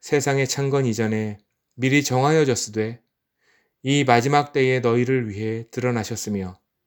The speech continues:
너희는 그분으로 말미암아 그분을 죽은 자들로부터 일으키시고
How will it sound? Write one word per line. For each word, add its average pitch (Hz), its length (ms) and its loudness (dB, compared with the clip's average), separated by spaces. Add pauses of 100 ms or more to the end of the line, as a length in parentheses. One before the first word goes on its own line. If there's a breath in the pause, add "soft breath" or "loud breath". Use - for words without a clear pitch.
(840)
너희는 151 480 4
그분으로 135 440 2
말미암아 110 680 -2 (280)
그분을 127 560 -2 (120)
죽은 139 320 -2
자들로부터 165 580 4
일으키시고 143 840 0